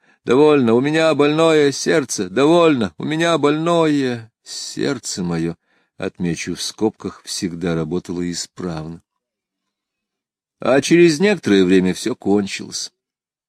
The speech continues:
Он закурил, громко дыша и гремя спичечной коробкой. Постоял, поглядел — и, сказав что-то о маленьком уроке, поправил на голове шляпу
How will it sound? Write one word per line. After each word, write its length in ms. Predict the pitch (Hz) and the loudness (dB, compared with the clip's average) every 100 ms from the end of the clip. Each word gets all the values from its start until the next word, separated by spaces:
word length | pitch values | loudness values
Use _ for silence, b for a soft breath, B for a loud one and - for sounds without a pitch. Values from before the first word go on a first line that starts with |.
| _ | _
Он 160 | 151 143 | 0 2
закурил, 500 | 95 98 104 117 113 _ _ _ _ | 2 2 4 2 -2 _ _ _ _
громко 480 | 90 107 110 101 101 | 0 2 2 2 2
дыша 400 | 101 - 123 117 | 0 2 2 4
и 60 | 95 | 4
гремя 420 | 95 95 101 95 | 2 2 2 0
спичечной 600 | - 107 85 - 104 98 | -4 -6 -6 -6 -6 -4
коробкой. 520 | 101 95 92 - - _ _ _ _ B B B - | 0 0 -2 -6 -18 _ _ _ _ B B B -6
Постоял, 640 | 127 - 151 135 165 165 160 | -4 0 4 4 4 2 0
поглядел — 720 | - 87 85 80 113 127 123 _ _ _ _ _ _ _ _ | -4 -2 -2 4 4 4 0 _ _ _ _ _ _ _ _
и, 140 | 95 98 | 0 0
сказав 580 | - 113 120 202 185 | 2 2 4 2 0
что-то 360 | - 185 180 131 | 0 0 2 2
о 40 | |
маленьком 540 | 123 165 147 120 101 101 | 2 2 2 0 2 4
уроке, 640 | 95 104 160 165 - 151 | 6 6 6 4 0 -2
поправил 680 | - 95 87 98 131 123 95 | 0 0 0 2 2 2 2
на 120 | 87 | 0
голове 320 | 82 85 85 | 0 0 2
шляпу 580 | 82 - 95 123 - 120 | 0 -2 0 0 -2 -12